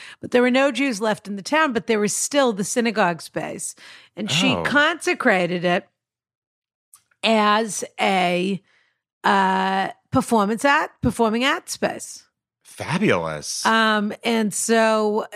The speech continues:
Speaker 1: she's supporting it, et cetera, et cetera. Really lovely. But in any event, that's not what the show is about. So we
Speaker 2: No.
Speaker 1: wanted to do a just two, a one-on-one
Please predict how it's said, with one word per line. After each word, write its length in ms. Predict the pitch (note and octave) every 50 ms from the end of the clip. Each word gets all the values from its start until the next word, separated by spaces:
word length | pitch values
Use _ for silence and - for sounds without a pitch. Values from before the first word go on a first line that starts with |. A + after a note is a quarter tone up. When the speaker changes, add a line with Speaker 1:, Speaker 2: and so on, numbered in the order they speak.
| A3
Speaker 1:
she's 440 | - - - - B3 B3+ B3 B3 G3
supporting 720 | - - - A#3+ F#3+ - - C#4 D4 C#4+ C#4+ C#4+ C4+ C4
it, 100 | C4 A#3
et 140 | G3+ F3+ -
cetera, 300 | - A3+ A3 - - A3
et 80 | E3
cetera. 340 | - - A3 G3 - - G#3+
Really 300 | - - G#3+ G#3+ G3+ G3
lovely. 460 | E3+ D#3+ D3+ - - _ - - G3+ - _
But 200 | - C#4 B3+ - - - _ _ -
in 140 | - C#4+ D4+
any 300 | E4 F4 F4 F#4 F#4 F4
event, 520 | B3+ F3+ G3+ D3+ D3+ E3 - - - - _ _ _ - _ _ _ _ _ -
that's 380 | G3+ A#3 C4 C4+ C4 C4+ -
not 140 | A#3 A#3 -
what 120 | - E3
the 80 | - F3+
show 240 | E3 - - D#3+ - -
is 180 | F#3 F3 -
about. 360 | - - - - - - - - - - _ -
So 180 | - - C4
we 140 | - A3 C4 A#3+
Speaker 2:
No. 120 | - -
Speaker 1:
wanted 340 | D4 D4+ D#4+ F4 F4+ F#4 B3+
to 140 | - F4 C4+
do 360 | F#3 A#3 A#3 A3 G#3 A3 - -
a 100 | - G#3
just 640 | G3 - A#3+ A3+ G#3 - - - - - - _
two, 280 | - - C#4+ D4 C#4+ C#4+
a 180 | C#4 C4 C4 B3+
one-on-one 800 | A#3+ B3+ C4 C4+ C#4 C#4 C#4 C4 C4 B3+ B3 A#3 A3+ A3+ G3